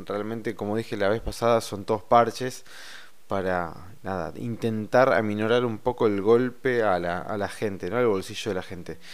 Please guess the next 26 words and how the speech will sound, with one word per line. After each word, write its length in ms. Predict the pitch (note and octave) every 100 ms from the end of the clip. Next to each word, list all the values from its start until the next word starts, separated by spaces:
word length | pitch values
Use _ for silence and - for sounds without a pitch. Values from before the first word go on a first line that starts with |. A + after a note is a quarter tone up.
| - - - -
Pero 200 | G2 G#2
realmente 460 | A2+ A#2+ B2 B2+
no 100 | A2+
es 80 | A2+
ninguna 580 | A#2 A#2+ B2+ B2+ B2+ A#2+
solución 440 | - G#2 G2 A#2+ A2
de 100 | G#2
fondo. 400 | G2 F2+ E2 - - - - - - -
Em, 840 | C#3 B2 A#2 A2+ G#2+ G#2 G2 G2 - - - - - - - - - - - - -
pero 180 | B2+ B2+
bueno, 300 | C3 G#2+ - -
sacando 840 | - - A2 G#2 - - D3 A2 A#2
<laughs> 180 | C#3 C3
esa 300 | B2 - A2+
parte 320 | C3+ C3 C#3
negativa, 440 | B2 A#2+ A#2+ C#3 C3
digamos, 440 | A2 G2+ G2+ -
a 160 | - -
todos 260 | - C#3+
los 80 | C#3+
que 60 | C3
estuvieron 280 | C#3 C3+
invirtiendo 520 | C3 B2+ B2 C3 C3 B2+
y 60 |
a 80 |
los 80 | G2